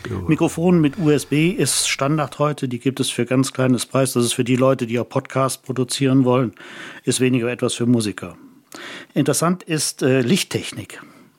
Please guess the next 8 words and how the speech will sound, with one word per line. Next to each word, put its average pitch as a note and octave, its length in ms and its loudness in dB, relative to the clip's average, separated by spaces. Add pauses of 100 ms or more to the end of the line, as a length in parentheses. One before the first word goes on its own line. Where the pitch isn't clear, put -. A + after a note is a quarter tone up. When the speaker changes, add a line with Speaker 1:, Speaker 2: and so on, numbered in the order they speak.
(120)
Speaker 2:
Ich A#2 140 -6
war A2 140 2
mal C#3+ 100 4
in C3+ 80 4
der C3 80 4
Beleuchtungshalle A#2 880 -2
drin. C3+ 320 0 (680)
Ähm, A#2+ 460 0